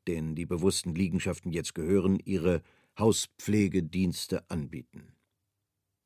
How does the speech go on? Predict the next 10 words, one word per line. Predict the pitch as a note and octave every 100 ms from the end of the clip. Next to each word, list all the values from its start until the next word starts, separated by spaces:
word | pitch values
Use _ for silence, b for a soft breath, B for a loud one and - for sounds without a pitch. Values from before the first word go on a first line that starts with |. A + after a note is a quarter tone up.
| _ _ _ B B B -
Die | A2
weiten | C#3+ D3+ C#3+
Ebenen | - D3+ C3 A#2+ G#2+
Südfloridas | G#2 A2 - A2 A2+ G#2+ G2 F#2+ -
sind | G#2 G2
übersät | - F#2 G2+ F2 A2+ F#2+ -
mit | D#2 D2
diesen | E2+ D2+ E2
verwaisten | F2+ D#2+ E2+ D#2+ - F2
Bauten, | D2 E2+ E2 E2+ D#2